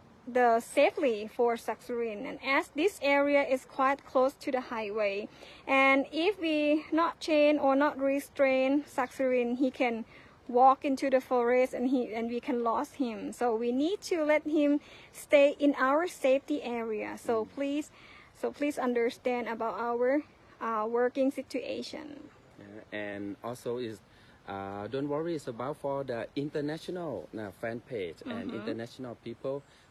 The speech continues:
Speaker 2: or maybe especially, uh, in, in the, like, uh, Sri Lanka, the people over there. Uh, so right now he got very, very good taking care, uh, for, like, uh, for some who may be asking about,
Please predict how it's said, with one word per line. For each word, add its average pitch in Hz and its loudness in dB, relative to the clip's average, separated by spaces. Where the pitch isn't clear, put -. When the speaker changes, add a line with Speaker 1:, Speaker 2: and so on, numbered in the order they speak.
Speaker 2:
or 110 -10
maybe 104 -10
especially, 131 -8
uh, 101 -12
in, 98 -10
in 101 -12
the, 82 -12
like, 85 -14
uh, 82 -20
Sri 110 -10
Lanka, 113 -12
the 95 -12
people 120 -12
over 113 -10
there. 104 -10
Uh, 98 -12
so 90 -12
right 113 -6
now 120 -6
he 123 -10
got 107 -8
very, 113 -6
very 107 -4
good 113 -8
taking 123 -8
care, 90 -8
uh, 92 -16
for, 95 -8
like, 90 -8
uh, 87 -10
for 98 -6
some 98 -12
who 104 -10
may 104 -8
be 107 -10
asking 113 -10
about, 101 -10